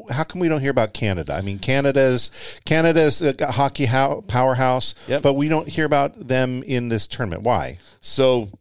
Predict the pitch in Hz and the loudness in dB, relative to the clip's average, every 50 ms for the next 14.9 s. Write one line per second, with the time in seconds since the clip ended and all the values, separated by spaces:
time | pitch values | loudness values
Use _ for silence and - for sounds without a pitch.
0 | _ _ _ _ _ _ 113 117 127 120 107 101 95 117 127 131 123 127 143 139 | _ _ _ _ _ _ _ -4 -4 -4 -4 -4 -4 -2 -2 0 0 0 -2 -2
1 | 131 117 110 110 123 117 120 117 - - 220 240 220 147 131 120 131 131 123 110 | -4 -6 -4 -2 0 0 0 -2 -4 -6 -4 -2 -2 -2 -2 -4 -4 -4 -4 -6
2 | 110 139 147 139 131 - - - 240 240 226 - - 120 101 85 62 - - - | -4 -4 -4 -4 -4 -4 -6 -4 -4 -4 -4 -4 -4 -4 -4 -4 -6 -8 -10 -10
3 | - - 151 139 139 139 127 135 143 - - 220 226 220 - - - - 170 165 | -6 -4 -2 -2 -2 -2 -4 -4 -2 -2 0 0 -2 -2 -4 -8 -12 -12 -12 -10
4 | - - - 165 175 170 151 165 170 180 180 180 175 170 165 - - - 233 190 | -12 -14 -16 -14 -14 -14 -10 -10 -8 -6 -4 -2 -2 -2 -2 -4 -6 -6 -6 -6
5 | - - 160 160 156 - - 214 202 160 143 139 127 - 127 120 113 107 98 _ | -8 -10 -8 -6 -6 -4 -2 -2 -2 -2 -4 -4 -4 -4 -4 -4 -4 -6 -10 _
6 | _ _ _ _ _ _ - 151 127 113 143 127 120 135 120 110 - - - - | _ _ _ _ _ _ -4 -4 0 0 0 0 0 -2 -2 -2 -2 -4 -2 0
7 | 196 165 135 110 104 135 123 - 135 135 123 117 127 123 131 151 151 139 110 123 | 0 0 -2 -2 -6 -8 -6 -4 -4 -4 -2 -2 -2 -2 -2 -2 -4 -4 -4 -4
8 | 160 151 143 135 123 135 135 127 123 135 127 123 123 127 131 143 160 165 180 160 | -2 -2 -2 -4 -2 -2 -2 -2 -2 -2 -2 0 -2 -2 -4 -4 -4 -4 -4 -6
9 | 160 147 - 143 127 127 131 131 120 117 120 117 113 110 139 160 156 131 - 113 | -6 -4 -2 -2 0 0 -2 -4 -4 -6 -6 -6 -4 -4 -4 -4 -4 -8 -8 -6
10 | 104 101 98 98 98 95 180 180 180 175 175 - 165 165 - - 175 165 - 135 | -6 -6 -6 -6 -2 0 2 4 4 4 2 2 -2 -4 0 0 0 2 2 0
11 | 104 107 123 147 185 196 185 160 135 113 - - - 104 87 85 104 - - - | 0 2 2 2 2 2 2 0 0 0 -2 -2 -2 -2 -2 -4 -4 -6 -6 -6
12 | - - _ _ 269 254 214 175 - - 151 151 135 123 117 143 175 226 262 247 | -8 -12 _ _ 0 2 2 2 0 0 -2 -2 -2 0 0 0 0 0 0 -2
13 | 220 165 139 117 123 120 110 104 - 117 117 120 131 123 117 131 135 160 196 180 | -2 -2 -2 -2 -2 -2 -2 -4 -4 -4 -4 -4 -4 -4 -4 -4 -2 -2 -2 0
14 | 156 127 120 - - 320 320 - 190 123 - 117 104 90 92 101 104 | -2 -4 -4 -6 -6 -8 -8 -8 -12 -8 -6 -6 -4 -4 -6 -8 -10